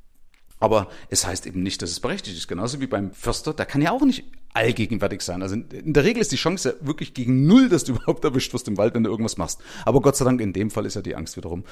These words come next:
gut, zumindest für unser Ökosystem. So, zurück zu der ganzen Geschichte.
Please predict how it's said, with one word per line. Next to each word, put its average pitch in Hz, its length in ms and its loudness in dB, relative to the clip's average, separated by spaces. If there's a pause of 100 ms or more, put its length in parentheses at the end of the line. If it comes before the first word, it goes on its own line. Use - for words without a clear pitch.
(200)
gut, 139 260 2
zumindest 95 360 -4
für - 80 -10
unser 107 180 -4
Ökosystem. 73 640 0
So, - 320 2 (1400)
zurück 214 300 4
zu 214 100 2
der 190 100 6
ganzen 180 220 0
Geschichte. 156 400 -2